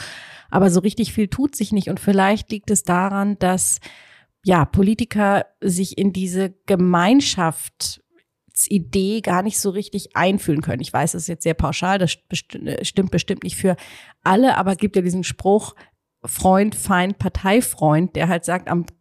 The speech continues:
ja, misstrauischsten muss man immer denjenigen gegenüber sein, die im Grunde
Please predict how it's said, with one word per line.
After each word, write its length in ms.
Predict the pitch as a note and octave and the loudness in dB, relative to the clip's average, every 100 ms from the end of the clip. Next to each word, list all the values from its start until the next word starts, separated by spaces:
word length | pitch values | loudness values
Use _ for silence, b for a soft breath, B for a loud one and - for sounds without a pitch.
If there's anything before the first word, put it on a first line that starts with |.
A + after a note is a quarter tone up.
| _ | _
ja, 400 | - - - D#3 | -14 -10 -2 2
misstrauischsten 880 | D#3+ C4 - - E3+ F3 F3+ - F#3+ | 4 4 2 -2 2 2 2 -2 0
muss 200 | F3+ F3+ | 2 2
man 140 | F3+ | 0
immer 340 | - F#3+ F#3+ F3+ B B B | 2 2 2 0 B B B
denjenigen 540 | F#3 G3+ G#3 G3 F#3+ F#3 | 2 6 6 4 2 2
gegenüber 480 | F3+ F3+ F#3 F#3 E3+ | 2 2 4 4 4
sein, 320 | E3+ E3 F3+ | 2 2 2
die 80 | F3 | 0
im 140 | E3 | 0
Grunde 420 | E3+ F#3+ F#3+ - | 4 6 6 4